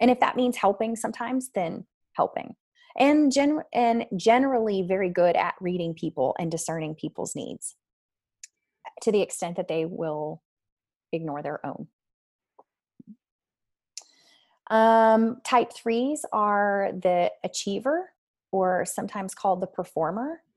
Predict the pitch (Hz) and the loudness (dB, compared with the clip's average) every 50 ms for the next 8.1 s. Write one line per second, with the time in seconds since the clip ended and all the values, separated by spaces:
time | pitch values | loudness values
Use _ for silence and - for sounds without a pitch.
0 | _ _ _ _ _ _ - - - 196 185 196 190 190 - - - - - 175 | _ _ _ _ _ _ -18 -8 -8 -6 -2 -2 -2 -2 -4 -10 -10 -6 -2 -2
1 | 190 233 254 - - _ - 202 196 196 196 196 202 190 185 190 185 180 196 190 | 0 0 -2 -6 -6 _ 0 0 2 2 0 0 -2 -2 -4 -8 -6 -4 -4 -2
2 | 196 196 202 202 196 202 190 180 196 202 190 202 - - _ _ _ _ _ _ | -2 -4 -4 -4 -4 -4 -4 -4 -4 -6 -6 -8 -8 -12 _ _ _ _ _ _
3 | _ _ _ _ - - - - 190 180 196 - - - - - - _ _ - | _ _ _ _ -20 -18 -6 -4 -4 -4 -4 -8 -12 -14 -14 -16 -20 _ _ -2
4 | 180 170 170 202 240 277 339 359 320 _ _ _ _ _ _ _ _ _ _ _ | 0 0 0 0 -2 -4 -4 -8 -12 _ _ _ _ _ _ _ _ _ _ _
5 | _ _ _ _ _ _ _ _ 202 202 202 202 202 196 185 185 - - 208 - | _ _ _ _ _ _ _ _ 0 0 2 0 0 -2 -4 -4 -2 -6 -2 0
6 | 190 180 175 170 180 175 - - _ _ 202 - _ _ _ _ - 196 202 196 | 2 2 4 4 4 4 2 -2 _ _ -20 -20 _ _ _ _ 2 2 2 2
7 | 190 196 185 - - 170 190 196 196 196 190 170 165 196 185 190 190 190 190 190 | -2 -6 -6 -6 -4 -2 0 2 2 0 -2 0 2 2 4 4 2 2 0 0
8 | 190 190 | -2 -4